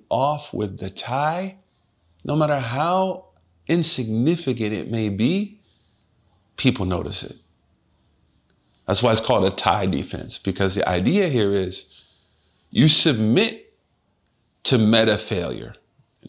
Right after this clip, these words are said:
And that is, it's impossible to stop Giannis. So you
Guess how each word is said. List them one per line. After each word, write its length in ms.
And 120
that 180
is, 500
it's 180
impossible 540
to 80
stop 320
Giannis. 540
So 240
you 160